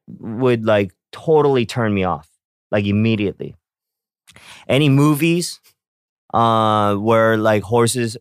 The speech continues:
play a major part, uh, I just couldn't, for the life of me, watch.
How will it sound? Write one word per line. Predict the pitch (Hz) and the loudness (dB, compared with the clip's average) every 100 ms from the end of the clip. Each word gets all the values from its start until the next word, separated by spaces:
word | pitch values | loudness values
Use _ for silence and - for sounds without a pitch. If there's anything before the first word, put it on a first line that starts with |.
| _ - | _ -6
play | 120 110 | -2 0
a | 104 | 0
major | 104 104 107 | -2 -2 -6
part, | - 107 143 - _ _ _ _ _ _ _ - | -4 -2 -4 -10 _ _ _ _ _ _ _ -6
uh, | 104 104 101 82 | 0 0 0 0
I | 110 | -2
just | 104 101 - | -2 -6 -8
couldn't, | 131 123 107 - _ - | -6 -2 -2 -4 _ -12
for | - 110 | -4 -2
the | 101 | 0
life | 107 127 120 | 2 0 -2
of | 101 | -4
me, | 92 90 95 - _ _ _ _ _ - | -4 -4 -6 -12 _ _ _ _ _ -4
watch. | 110 117 - - | -2 -2 -4 -14